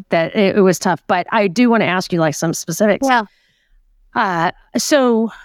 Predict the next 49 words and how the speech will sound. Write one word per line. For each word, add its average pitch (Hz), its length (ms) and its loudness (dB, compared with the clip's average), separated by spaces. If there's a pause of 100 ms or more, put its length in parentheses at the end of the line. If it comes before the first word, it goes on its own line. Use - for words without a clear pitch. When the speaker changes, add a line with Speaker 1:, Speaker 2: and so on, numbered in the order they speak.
(1160)
Speaker 1:
so 285 260 0
when 269 160 4
you 277 160 6
look 330 260 2
at, 262 440 0 (160)
um, 165 580 0 (920)
can 285 180 2
we 285 120 4
talk 247 380 0
about 254 500 2
your 214 840 2 (360)
approach 196 800 0
to 175 180 -4
health? 185 720 -2
Speaker 2:
Mm. 240 380 -2 (1120)
Speaker 1:
And, 208 360 2
you 269 100 4
know, 214 100 4
'cause 196 200 0
you 233 80 4
said 240 180 0
you 220 100 4
could 190 160 -2
remediate 196 800 4
cavities 170 560 -2
with 151 80 -8
certain 165 260 -2
oils. 170 380 2
And, 170 140 0
like, 165 180 0
there's 180 220 0
some 233 200 2
things 185 240 0
like 160 200 -2
arthritis, 165 640 0
they 170 120 0
tell 175 180 0
you 165 100 2
you 165 120 0
can't 175 240 0
ever 160 480 0
reverse. 170 540 2
I, 180 180 -2
I - 40 -4
Speaker 2:
That's 196 200 -2
Speaker 1:
know 180 60 2
somebody 180 360 2
whose 165 380 0
Speaker 2:
bullshit. - 240 -18